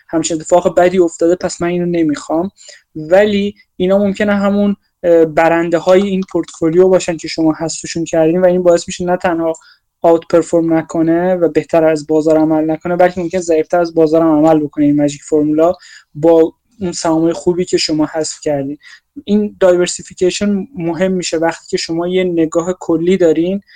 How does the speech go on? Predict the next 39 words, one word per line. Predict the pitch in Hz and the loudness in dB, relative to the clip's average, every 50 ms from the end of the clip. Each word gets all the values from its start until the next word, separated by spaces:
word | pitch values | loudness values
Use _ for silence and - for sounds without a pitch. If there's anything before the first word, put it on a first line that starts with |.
| - _ _ _ - 160 156 156 | -20 _ _ _ -16 -14 -2 2
و | 175 170 170 170 175 170 180 _ _ | 2 4 4 2 0 -2 -6 _ _
نمی‌خواین | 190 180 190 190 180 - 170 160 | -2 0 0 0 0 -2 -2 -2
رو | 160 160 | -2 -4
تک | - - 165 156 - | -4 -6 -8 -8 -4
تک | - 165 160 - 165 | -6 -6 -6 -6 -8
کمپانی | - 165 160 151 151 165 160 156 156 | -4 -4 -4 -4 -2 -4 -2 -2 -2
عمیق | 156 160 156 156 160 160 - - | -2 -2 -2 -2 -4 -4 -6 -8
بشین. | 160 - - 202 | -10 -8 -6 -2
بهتره | 196 190 175 - 190 185 185 | -2 -2 0 2 0 0 0
که | 185 - 196 | -2 -2 -4
یه | 190 190 | -4 -4
پورتفولیو | 185 - - 160 - - - - 160 156 160 170 | -4 -4 -4 -4 -4 -6 -4 -4 -2 0 2 2
از | 175 165 156 147 139 - _ - - - _ _ | 2 2 0 -2 -4 -8 _ -20 -20 -20 _ _
سهامایی | - - - 160 156 156 156 160 156 151 | -12 -8 -8 -6 -4 -2 0 0 0 0
داشته | 156 151 - - | -2 -4 -6 -8
باشین | 156 - 170 165 | -8 -6 -6 -6
که | 160 175 165 - | -6 -6 -6 -4
اون | 180 170 170 165 | -4 -2 -2 -2
ویژگی | 156 160 156 151 156 156 151 156 156 | -4 -4 -2 -2 -2 -2 0 0 0
رو | 156 156 | 0 0
داره | 151 156 156 175 | 0 0 0 -2
که | 175 - 190 180 - _ _ _ _ _ _ _ _ - 208 170 175 - 180 - _ _ _ - | -2 -2 -4 -6 -6 _ _ _ _ _ _ _ _ -14 -14 -14 -14 -16 -20 -20 _ _ _ -12
توی | - 185 185 180 | -6 -4 -2 -2
میانگین | 180 180 175 165 160 156 156 160 160 151 151 165 180 185 190 202 202 196 - - _ _ _ - - - - | 0 0 0 0 2 2 2 0 -2 -4 -4 -4 -2 -2 -2 -2 -4 -6 -10 -18 _ _ _ -10 -10 -6 -4
اون | 180 175 175 | -6 -6 -4
چیزی | 175 - - 185 170 180 | -6 -6 -6 -6 -6 -6
که | - - 165 | -6 -4 -4
می‌خواین | 160 156 - 175 170 170 | -4 -4 -2 -2 -2 -2
اتفاق | 165 156 - - 131 - - 151 147 - _ | -2 -6 -8 -12 -12 -4 -4 -4 -4 -4 _
بیفته. | - - - - - - - _ _ - _ _ _ | -16 -16 -16 -16 -18 -20 -20 _ _ -20 _ _ _
این، | - 196 202 202 - | -4 -4 -4 -4 -2
این | 202 196 202 202 196 | -2 -2 -2 -2 -2
دو | 190 190 180 | -2 -4 -4
تا | 180 - 180 | -4 -6 -6
نکته | 175 170 165 - 190 185 | -8 -8 -6 -2 0 0
بود | 180 185 180 | 0 0 -2
که | - 175 | -4 -8
می‌خواستم | 165 160 - - 165 - - 175 170 165 165 | -8 -8 -8 -10 -10 -10 -8 -8 -8 -8 -6
بگم. | 165 165 160 160 170 180 202 233 240 247 | -4 -6 -4 -4 -4 -4 -2 -2 -4 -4